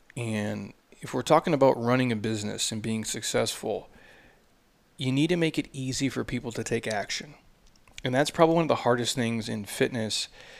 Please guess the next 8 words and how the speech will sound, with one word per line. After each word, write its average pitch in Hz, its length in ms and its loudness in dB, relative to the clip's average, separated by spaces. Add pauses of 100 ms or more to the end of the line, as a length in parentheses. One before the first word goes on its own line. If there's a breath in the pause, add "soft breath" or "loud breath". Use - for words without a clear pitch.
(220 loud breath)
is 113 260 0
getting 139 220 2
people 135 360 -4
to 120 160 -6
take 120 260 -2
the 104 100 -6
first 110 320 -4
step. - 400 -4